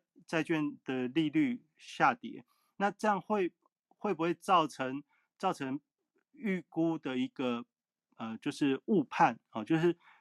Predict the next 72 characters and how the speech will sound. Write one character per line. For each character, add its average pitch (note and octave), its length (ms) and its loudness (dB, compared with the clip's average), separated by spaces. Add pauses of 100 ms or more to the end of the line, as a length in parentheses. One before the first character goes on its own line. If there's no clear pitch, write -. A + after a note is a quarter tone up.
(140)
呃， D3+ 100 2
原 F3 200 6
本 G3 120 6
我 D#3 60 6
们 C#3 140 0
在 F3+ 120 -2
二 G3 200 0
月， F3+ 380 2
二 G3 140 -2
月 F3+ 140 2
的 D#3 60 0
时 C#3+ 100 -12
候 F3 100 0
已 F3+ 160 -2
经 F3+ 160 -6
开 F3+ 200 -4
始 C3+ 180 -4
在 E3+ 180 -2
想 B2 240 -4
说， D#3+ 280 -4 (300)
哦， E3 80 -6
这 F3 100 -4
个 E3+ 200 2 (280)
利 F#3 260 2
率 F3+ 160 4
还 C#3 160 2
不 C3+ 140 -2
会 D#3+ 160 4
停， A2+ 340 -6
还 B2+ 140 -2
会 D#3 100 0
再 D#3 140 0
继 C#3 200 -2
续。 B2+ 320 -2 (340)
那 F3 100 4
所 F#3+ 160 4
以 - 20 6
我 F3+ 60 6
们 C3+ 120 4
开 D#3+ 220 4
始 A#2 260 -4
就 D3 220 -2
已 A#2+ 80 0
经， C#3+ 300 -4 (1120)
开 F3 180 0
始 C3 180 0
已 A#2 40 0
经 D3+ 300 0
往 A2+ 220 -2
这 - 100 -4
样 E3 140 4
方 D#3 240 0
向 D3+ 240 -4
去 C#3+ 140 -6
思 C#3 240 -10
考 A2+ 240 -10
的 G#2 100 -14
时 - 120 -14
候， A#2+ 100 -8 (200)
但 G#3 140 8
是 G#3 40 4
在 G#3+ 120 4
星 G3+ 220 -4
期 E3+ 180 0
五 D3+ 160 2
的 A#2 140 -2
时 A#2 140 -6
候， C#3+ 40 0
我 C3 60 0
们 A#2+ 140 -2
看 D#3 200 -4
到， D3 200 2